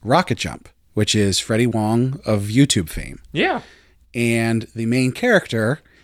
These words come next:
Speaker 1: is someone we've talked about plenty of times.
Speaker 2: Yeah, he pops up a lot, weirdly.
Speaker 1: Sun Won Cho.
Speaker 2: Yes.
Speaker 1: Pro Z D.
Speaker 2: Pro Z D.
Speaker 1: And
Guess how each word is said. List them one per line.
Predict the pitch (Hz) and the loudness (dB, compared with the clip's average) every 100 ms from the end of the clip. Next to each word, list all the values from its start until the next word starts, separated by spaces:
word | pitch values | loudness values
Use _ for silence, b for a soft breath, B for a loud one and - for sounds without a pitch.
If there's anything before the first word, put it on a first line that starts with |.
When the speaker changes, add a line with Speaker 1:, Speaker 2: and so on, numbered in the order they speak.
| b b - | b b -4
Speaker 1:
is | 120 117 | -2 0
someone | - 135 123 113 | 0 0 0 2
we've | 180 - | 0 0
talked | 120 110 | -2 0
about | 107 101 - | -2 -2 -6
plenty | - 196 170 | -4 0 0
of | |
times. | - 98 185 | -2 -4 0
Speaker 2:
Yeah, | 214 | 0
he | 190 | 0
pops | - 220 220 | -2 -2 -2
up | 214 | -4
a | |
lot, | 175 185 139 | 0 0 0
weirdly. | 117 110 | -2 0
Speaker 1:
Sun | 135 120 | 2 2
Won | 117 123 | 0 0
Cho. | 123 220 151 82 101 B | 0 -2 -2 -4 -8 B
Speaker 2:
Yes. | 131 113 - - | -6 -6 -8 -6
Speaker 1:
Pro | - 120 | 2 2
Z | 104 117 | 2 0
D. | 127 80 - | 0 -2 -6
Speaker 2:
Pro | 113 | -4
Z | 123 127 | -2 0
D. | 143 143 110 _ - | 0 0 -4 _ -8
Speaker 1:
And | 123 120 117 117 113 | -2 0 2 0 -2